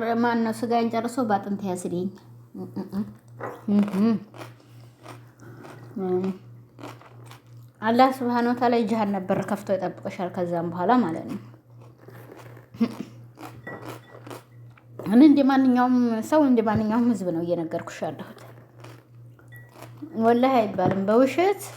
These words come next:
እንዳትሚ። ስለዚህ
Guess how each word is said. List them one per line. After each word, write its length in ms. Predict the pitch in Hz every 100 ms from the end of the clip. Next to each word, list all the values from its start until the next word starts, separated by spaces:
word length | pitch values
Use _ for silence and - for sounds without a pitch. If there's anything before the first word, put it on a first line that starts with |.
| - -
እንዳትሚ። 480 | 202 185 180 180 180 185 - - - - 202 175 - _ - - - - - - _ - - - 226 196 196 196 - - - - -
ስለዚህ 500 | 311 269 254 330